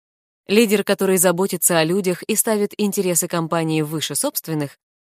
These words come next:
не может проиграть. Автор выбирает неожиданную перспективу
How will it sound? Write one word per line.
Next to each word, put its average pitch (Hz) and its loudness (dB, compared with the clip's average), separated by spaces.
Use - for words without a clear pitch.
не 294 4
может 151 2
проиграть. 135 -6
Автор 269 -2
выбирает 214 2
неожиданную 175 0
перспективу 165 -2